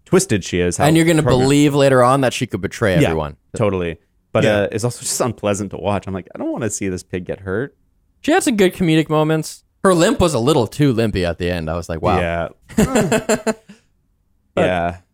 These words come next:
Speaker 1: Yeah, I
Speaker 2: Definitely
Speaker 1: did
Speaker 2: one of the weaker characters,
Speaker 1: Yeah.
Speaker 2: but I didn't hate her.
Speaker 1: Yeah. What do you guys think about Natasha in this movie? I thought she was, like, okay. She was good. And she
Speaker 3: Yeah.
Speaker 1: yeah, I feel like the movie
Speaker 2: From what perspective was she okay or good? You mean, like, the
Speaker 1: The performance was pretty good, but I think, like, she didn't have
Speaker 2: Scarlett is, like, solid.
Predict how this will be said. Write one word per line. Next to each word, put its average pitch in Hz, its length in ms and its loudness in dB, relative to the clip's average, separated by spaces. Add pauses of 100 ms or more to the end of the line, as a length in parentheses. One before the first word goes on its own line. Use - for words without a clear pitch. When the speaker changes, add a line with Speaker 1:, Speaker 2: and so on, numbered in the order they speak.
(120)
Speaker 1:
Yeah, 240 100 4
I - 40 6
Speaker 2:
Definitely 202 240 4
Speaker 1:
did 190 40 4
Speaker 2:
one 185 80 4
of 165 40 2
the 139 80 4
weaker 147 200 2
characters, 143 340 2
Speaker 1:
Yeah. 139 40 -10
Speaker 2:
but 139 80 2
I - 20 2
didn't 120 180 0
hate 87 140 0
her. 80 140 0
Speaker 1:
Yeah. 82 140 -6
What 139 120 2
do 233 60 4
you 254 60 6
guys 233 100 2
think 233 100 0
about 185 140 0
Natasha 104 480 -4
in 85 80 -6
this 82 180 -10
movie? 82 300 -8
I 151 80 -4
thought 196 160 -2
she - 80 -6
was, 113 120 -4
like, 101 140 -4 (140)
okay. 120 340 -2
She - 80 -8
was 208 100 -4
good. 113 220 -2 (640)
And 302 80 -2
she 294 60 2
Speaker 3:
Yeah. 277 160 -2 (140)
Speaker 1:
yeah, 143 360 4
I 160 120 2
feel 220 140 2
like - 100 0
the 143 60 0
movie 151 260 4
Speaker 2:
From 160 80 4
what 160 160 4
perspective 117 640 -2
was 101 100 -4
she 98 160 -2
okay 90 240 -2
or 87 80 -2
good? 92 100 -4
You 101 60 -4
mean, 104 140 0
like, 98 140 -2
the 95 260 0 (100)
Speaker 1:
The 175 100 0
performance 240 640 0
was 196 200 -2
pretty 147 180 0
good, 107 240 2
but 151 80 4
I 160 60 6
think, 214 140 0
like, 190 120 0
she 185 120 -2
didn't 185 160 -2
have 202 120 0
Speaker 2:
Scarlett 196 340 4
is, 147 140 0
like, 117 160 0
solid. 92 500 -2